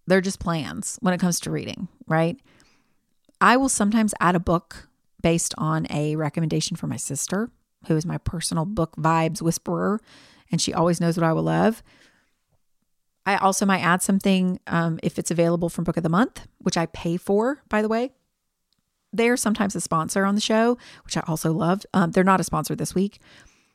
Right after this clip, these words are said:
but I will, I will put a link to Mexican Gothic, that book I mentioned from them, if you wanna add it to your next Book of the Month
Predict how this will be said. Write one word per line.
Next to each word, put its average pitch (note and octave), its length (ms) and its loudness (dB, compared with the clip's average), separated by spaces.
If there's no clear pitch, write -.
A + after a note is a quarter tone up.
but A#3 400 4
I A3 160 4
will, G#3+ 440 4
I G#3 100 4
will B3+ 120 2
put A#3 160 2
a F3 60 2
link E3 300 -6
to E3 420 0
Mexican E3 380 -2
Gothic, D3 420 -2
that - 160 -4
book D#3+ 160 2
I F3+ 60 2
mentioned F#3+ 360 2
from G3+ 140 0
them, G#3+ 340 2
if - 140 -2
you E3 80 2
wanna D#3+ 160 -2
add D3 140 -2
it E3 100 -4
to - 120 -2
your D#3 120 0
next E3 220 -4
Book - 160 -4
of G3 40 0
the G3 60 2
Month G3+ 180 0